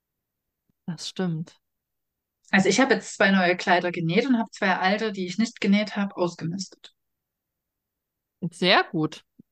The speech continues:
Speaker 1: Dann bist du schon
Speaker 2: Mhm.
Speaker 1: mal vorbildlich, was das betrifft.
Speaker 2: Ja, aber ich habe ja dann noch andere Sachen genäht, die dann trotzdem einfach dazugekommen sind, ohne was,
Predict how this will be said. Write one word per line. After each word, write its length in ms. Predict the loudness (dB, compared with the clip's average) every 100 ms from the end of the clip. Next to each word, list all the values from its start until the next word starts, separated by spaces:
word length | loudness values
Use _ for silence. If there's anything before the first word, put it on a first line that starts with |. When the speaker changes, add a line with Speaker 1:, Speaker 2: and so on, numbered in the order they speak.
| _ _ _ _ -10
Speaker 1:
Dann 140 | 0
bist 180 | 2 4
du 60 | 2
schon 100 | 2
Speaker 2:
Mhm. 20 |
Speaker 1:
mal 120 | 0
vorbildlich, 580 | 0 -2 0 -4 -6 -8 -10
was 140 | -10 -6
das 180 | -6
betrifft. 540 | -6 -8 -6 -6 -8 -20 _ _ _ _ _ _ _ _
Speaker 2:
Ja, 280 | 0 4 8
aber 180 | 8 6
ich 120 | 2
habe 120 | 0 0
ja 60 |
dann 160 | 0 0
noch 120 | -2
andere 260 | -4 -4 -4
Sachen 260 | -6 -6 -6
genäht, 380 | -4 -4 -6
die 100 | -6
dann 160 | -6 -6
trotzdem 340 | -6 -8 -8 -4
einfach 280 | -4 -4
dazugekommen 680 | -6 -10 -10 -12 -10 -6 -6
sind, 160 | -6 -8
ohne 260 | -8 -8
was, 340 | -8 -10 -16